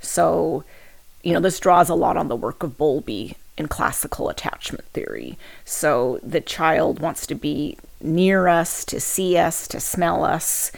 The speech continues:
And so that's how they feel close to us. And that's how they're, um, you know, they, they start developing attachment roots. The second phase of attachment is sameness.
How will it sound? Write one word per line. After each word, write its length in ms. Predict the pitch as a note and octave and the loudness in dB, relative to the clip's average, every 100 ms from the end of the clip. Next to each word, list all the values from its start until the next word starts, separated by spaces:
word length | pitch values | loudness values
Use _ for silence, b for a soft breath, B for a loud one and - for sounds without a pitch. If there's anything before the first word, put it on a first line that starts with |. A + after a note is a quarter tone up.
| B B B B | B B B B
And 140 | E3+ | -2
so 140 | D#3+ D#3+ | 0 2
that's 280 | E3+ - | 2 2
how 160 | - F3+ | 0 0
they 160 | E3 D3+ | 2 -2
feel 300 | - - - | 0 -2 -2
close 400 | - B3 - - | 0 0 0 -2
to 140 | - | 0
us. 180 | D3 - | 0 0
And 100 | D#3 | -2
that's 180 | D#3+ - | -4 -6
how 200 | D#3+ D#3+ | -4 -2
they're, 300 | D#3+ - - B B B | -2 -2 -4 B B B
um, 460 | - C3+ - - - | -2 0 0 -4 -6
you 100 | E3 | -2
know, 140 | E3 - | -2 0
they, 340 | D#3+ D#3+ - - | 0 -2 -2 -2
they 100 | F3+ | 0
start 260 | - - - | 0 -2 -2
developing 580 | E3 E3 - - - - | -2 0 -2 -4 -8 -8
attachment 640 | - - - - - - | -6 -4 -4 -6 -12 -10
roots. 440 | - C#2 - - - B B B - B B B B B B - | -12 -12 -10 -10 -10 B B B -20 B B B B B B 0
The 160 | F#3 | 0
second 840 | F3 - - - F#3 - - - - - | 0 -2 -4 -4 -6 -6 -8 -10 -12 -18
phase 380 | - - F3+ E3 | -6 0 2 2
of 100 | E3 | 0
attachment 680 | E3 - E3+ - - E3+ - | -2 -2 -4 -4 -6 -4 -4
is 140 | D#3 - | -4 -2
sameness. 1000 | - F3+ E3+ - - - - - - | 0 2 0 -4 -8 -6 -4 -2 -4